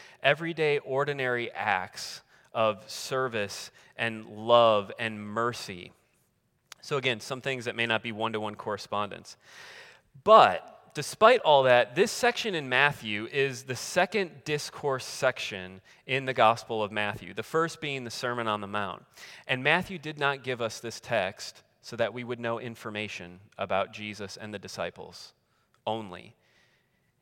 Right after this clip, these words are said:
He gave us this text, we have this text so that we would know,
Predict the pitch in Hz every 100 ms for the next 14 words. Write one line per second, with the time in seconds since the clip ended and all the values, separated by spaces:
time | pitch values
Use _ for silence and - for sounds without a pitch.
0 | _ _ 170 147 156 202 196 123 120 -
1 | 127 120 - 117 110 - 123 - 175 214
2 | 160 131 - 120 113 - 127 123 127 175
3 | 208 190 135 127 131 107 92 98